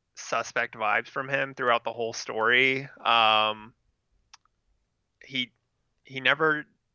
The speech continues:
does anything uncouth, but, um,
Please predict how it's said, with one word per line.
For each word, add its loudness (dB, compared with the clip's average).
does 2
anything -8
uncouth, -8
but, -4
um, -4